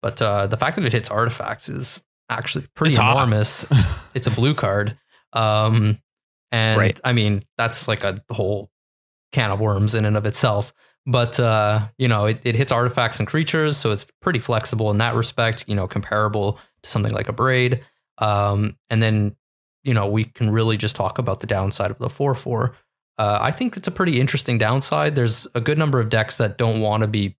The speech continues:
Speaker 1: handing out four fours, um,
Speaker 2: <laughs>
Speaker 1: that might wanna be playing this. You know, for example, like,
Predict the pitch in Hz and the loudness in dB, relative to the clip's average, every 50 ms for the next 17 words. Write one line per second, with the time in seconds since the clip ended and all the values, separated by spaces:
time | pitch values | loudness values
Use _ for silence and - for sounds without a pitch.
0 | _ _ _ - 123 110 104 101 98 98 104 117 127 135 139 - _ _ _ _ | _ _ _ -4 -2 0 0 0 0 0 0 0 0 0 -2 -6 _ _ _ _
1 | _ - 117 110 123 135 - - 156 156 156 156 160 175 170 - - - _ _ | _ -4 -2 0 0 -2 -2 -2 -2 0 0 0 0 0 -2 -4 -8 -12 _ _
2 | _ _ _ _ _ _ - 113 107 107 104 104 104 104 104 101 101 143 135 - | _ _ _ _ _ _ -2 0 2 2 2 2 0 0 0 2 4 4 4 4
3 | 156 131 131 104 120 107 110 113 113 120 110 107 107 104 110 104 - - - 104 | 4 2 4 4 4 4 4 4 4 4 2 2 2 0 0 -2 -2 -2 -2 0
4 | 104 113 131 139 147 151 - - 117 107 101 98 - - 104 98 98 - 107 104 | 2 2 2 2 0 -2 -2 -2 -2 0 -2 -2 -4 -4 -6 -4 -4 -4 -4 -4
5 | 104 - 104 104 101 98 104 104 - | -4 -2 -2 -2 -2 -2 -2 -4 -6